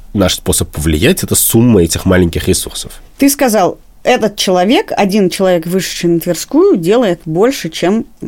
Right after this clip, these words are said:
Speaker 2: мировая политика. И ты говоришь, очень важно, важно. Для кого важно? Очевидно, и было очевидно до этого –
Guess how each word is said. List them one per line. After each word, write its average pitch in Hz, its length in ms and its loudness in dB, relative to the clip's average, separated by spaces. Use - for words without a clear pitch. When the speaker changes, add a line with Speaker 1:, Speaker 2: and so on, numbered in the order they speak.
Speaker 2:
мировая 175 380 -2
политика. 156 500 -6
И 196 80 -4
ты - 80 0
говоришь, 180 280 2
очень 214 240 0
важно, 180 340 2
важно. 143 300 -6
Для 202 180 2
кого 202 300 0
важно? 156 420 -2
Очевидно, 214 800 2
и 208 100 4
было 190 360 4
очевидно 147 500 -2
до 151 240 -2
этого – - 320 -10